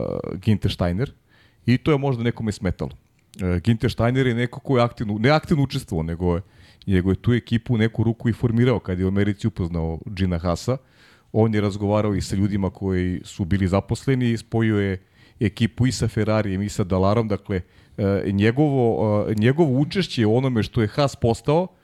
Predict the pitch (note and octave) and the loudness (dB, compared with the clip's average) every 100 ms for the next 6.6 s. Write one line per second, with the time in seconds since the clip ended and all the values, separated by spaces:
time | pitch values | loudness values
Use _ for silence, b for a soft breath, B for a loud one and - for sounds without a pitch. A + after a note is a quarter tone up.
0 | b b - G#2 A2+ A2+ G#2 - A#2 A2+ | b b -8 0 2 2 -2 -6 -2 0
1 | A#2 A2+ A2+ A2+ B2 A#2 A#2 A2+ A2+ G#2 | 2 2 2 0 0 0 2 2 2 -2
2 | - G#2+ A2 A2 - - - A2+ A2 A2+ | -4 0 2 2 -2 -8 -4 0 2 2
3 | A#2 F2 F2 - B2 C3 A#2+ b b b | 2 -2 -4 -4 0 0 0 b b b
4 | A2+ G#2 A2+ C3+ D3 D3 C#3+ C3 A#2 C#3 | -4 0 2 4 4 2 0 0 0 2
5 | D#3 D3 - C3 - B2+ C3 - C3 A#2+ | 2 0 0 0 0 -2 -2 2 2 4
6 | D3+ D#3 E3 C#3+ A#2+ | 2 4 2 4 0